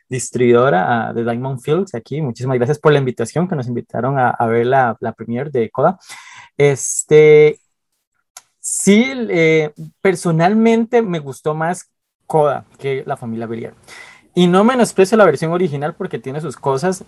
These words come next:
pero siento que Sian Heder, al traer actores sordomudos, creo que le agrega más valor a la historia. Sí, estamos hablando prácticamente que mantiene el mismo esqueleto de la, de la original,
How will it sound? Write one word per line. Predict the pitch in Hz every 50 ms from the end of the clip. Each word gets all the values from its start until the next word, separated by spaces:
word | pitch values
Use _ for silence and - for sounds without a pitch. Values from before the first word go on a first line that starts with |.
| _ _ _
pero | - 185 185 180 175 165
siento | - - 175 208 214 214 202 190 185 - 190 185 180
que | - 151 139
Sian | - - - 180 185 190 165
Heder, | 180 175 165 151 156 165 160 - - - - - - _
al | - 160 160 156 147 -
traer | - - 147 147 143 151 170 196 -
actores | - 156 - _ _ _ - 165 180 180 147 147 151 151 - _ _
sordomudos, | _ _ - - - - 156 151 165 170 170 170 175 170 151 143 151 156 - -
creo | - - 151 156 160 170
que | - 185 180
le | 165 147
agrega | 131 120 135 143 139 143 160 151
más | 151 147 147 156 165 180 175 165 151
valor | 139 135 127 123 135 143 147 160 175 165 - - - - _ _ _ _ -
a | 151 147
la | 139 127
historia. | 120 - - 165 165 151 120 - _ _ _
Sí, | - - - 254 262 -
estamos | - 151 - 156 165 175
hablando | 180 180 185 185 -
prácticamente | - 165 156 196 - 170 151 151 151 156 - 190
que | 180 185
mantiene | 156 135 123 117 143 151 165
el |
mismo | 165 165 170 180
esqueleto | 185 - - - 180 175 175 175 175 - - 196 190
de | 165 151 131
la, | 127 120 117
de | - 127 135
la | 131 127
original, | 123 117 - - 127 131 143 147 170 185